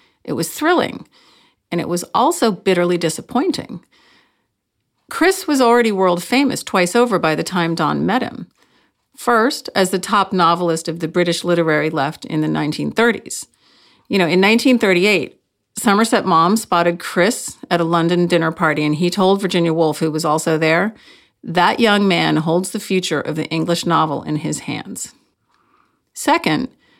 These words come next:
Chris was the creator of his own Broadway character, Herr Isivu, launched alongside Sally Bowles in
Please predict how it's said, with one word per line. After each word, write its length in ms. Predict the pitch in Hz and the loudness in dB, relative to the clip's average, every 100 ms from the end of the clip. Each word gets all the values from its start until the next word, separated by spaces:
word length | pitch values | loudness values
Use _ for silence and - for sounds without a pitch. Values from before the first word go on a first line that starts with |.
| _ _ | _ _
Chris 260 | - 214 208 | 0 0 2
was 140 | 214 | 0
the 80 | 208 | 0
creator 640 | - 196 180 180 175 - - | 0 2 4 4 2 -2 -4
of 140 | 196 180 | -2 0
his 120 | 185 | 2
own 240 | 165 160 | 2 2
Broadway 380 | 160 160 156 147 | 2 0 0 -4
character, 600 | - 240 233 - 127 - | -2 0 0 -2 -6 -6
Herr 260 | - 156 - | -2 -2 0
Isivu, 600 | 220 220 190 78 - - _ _ _ | -2 -2 -6 -8 -12 -16 _ _ _
launched 400 | - 185 180 180 | 0 4 4 2
alongside 640 | 185 170 165 175 175 165 160 | 0 2 2 0 0 0 0
Sally 300 | 175 156 156 | -2 0 0
Bowles 440 | 175 185 160 160 | 2 2 2 0
in 260 | 160 156 | -2 -4